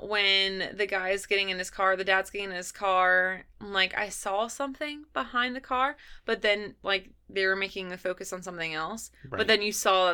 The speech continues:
Speaker 1: that thing moved. And, like, I, like, I don't know. Like, some of those things that the girls got freaked out by, I'm like, "Really?" Like, when the gu-, the boy got possessed,
Speaker 2: Mm-hmm.
Speaker 1: he was possessed for, like, a solid three minutes. Like, we knew he was possessed.
Speaker 2: Right.
Speaker 1: The girl in the film didn't.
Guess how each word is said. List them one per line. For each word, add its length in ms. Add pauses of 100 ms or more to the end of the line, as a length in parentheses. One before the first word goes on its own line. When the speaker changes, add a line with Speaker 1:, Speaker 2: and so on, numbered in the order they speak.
Speaker 1:
that 140
thing 240
moved. 580 (320)
And, 180
like, 200
I, 320 (100)
like, 300 (220)
I 100
don't 100
know. 200
Like, 200
some 220
of 60
those 280
things 240
that 80
the 80
girls 280
got 200
freaked 260
out 240
by, 380
I'm 140
like, 180
"Really?" 420 (440)
Like, 180
when 160
the 80
gu-, 240
the 420
boy 220
got 200
possessed, 600 (140)
Speaker 2:
Mm-hmm. 300
Speaker 1:
he 120
was 100
possessed 420
for, 100
like, 160
a 80
solid 340
three 220
minutes. 400
Like, 120
we 140
knew 200
he 140
was 140
possessed. 680
Speaker 2:
Right. 200
Speaker 1:
The 120
girl 240
in 80
the 80
film 240
didn't. 440